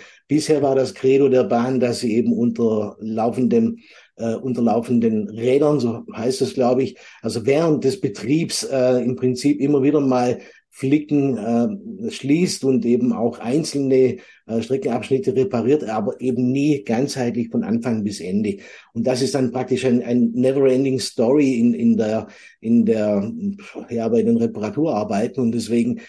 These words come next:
kommt man auch da nicht voran. Also es gibt zu wenig Schienen insgesamt, Schienenstrecke. Ähm, die wo da sind, sind furchtbar, ähm,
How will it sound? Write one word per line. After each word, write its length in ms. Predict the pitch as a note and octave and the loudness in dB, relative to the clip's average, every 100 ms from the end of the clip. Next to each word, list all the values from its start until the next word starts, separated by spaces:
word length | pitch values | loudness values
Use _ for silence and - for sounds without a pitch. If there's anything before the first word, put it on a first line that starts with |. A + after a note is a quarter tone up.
| - | -8
kommt 160 | C#3 C3 | -4 -2
man 100 | C3+ | -2
auch 160 | A2+ | -2
da 160 | G2+ A#2+ | -2 2
nicht 160 | C#3+ - | 2 0
voran. 320 | A#2 G#2 A2 | -4 -2 -2
Also 240 | A2+ G#2 | -2 -4
es 120 | A#2+ | -4
gibt 200 | - C3 | -6 -4
zu 140 | - B2+ | 0 2
wenig 400 | C3 B2+ A2+ - - | 4 4 0 -4 -12
Schienen 580 | - D#3 F#3 F#3 F#3 - | -2 2 4 4 2 2
insgesamt, 760 | D3 F#3+ F#3+ D#3 D#3+ E3 D#3+ _ - | 2 4 2 0 0 -2 -4 _ -18
Schienenstrecke. 840 | - B2+ G#2+ G2+ G#2 C#3+ D3+ E3 - - - - - | -4 -2 -2 -4 -2 -2 0 -2 -4 -14 -20 -12 -2
Ähm, 280 | A#2 A2+ | 2 2
die 220 | A#2 C#3 A#2+ | 0 -2 4
wo 200 | D3 F3+ | 4 4
da 260 | D3 D#3 | 4 2
sind, 240 | C3+ D#3 C#3 | 0 -2 0
sind 360 | C#3 B2+ A#2 - - | 0 0 -4 -12 -4
furchtbar, 1000 | D3 F3 F#3+ - D3 C#3+ - A2 A#2 A#2+ | 2 2 0 -2 0 0 -4 -4 0 0
ähm, 160 | A#2 | 0